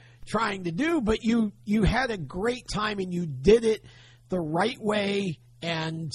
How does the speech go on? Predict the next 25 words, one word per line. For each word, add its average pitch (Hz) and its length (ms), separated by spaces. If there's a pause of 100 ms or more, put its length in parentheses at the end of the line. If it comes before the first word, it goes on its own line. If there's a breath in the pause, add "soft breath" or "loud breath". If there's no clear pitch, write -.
(140)
you 180 180
know, 175 260
and, 175 220
and 185 200
we're, 175 360
we're 180 220
able 202 340 (100)
to, 180 160 (120)
to 180 140
achieve 208 460
that 175 260
goal 185 320
that, 160 300
that 165 180
so 202 240
many 196 260
other 175 200
people 202 480
would 170 100
have 135 240
given 170 540 (120)
their, 180 220
and 165 200
still 208 300
would, 185 500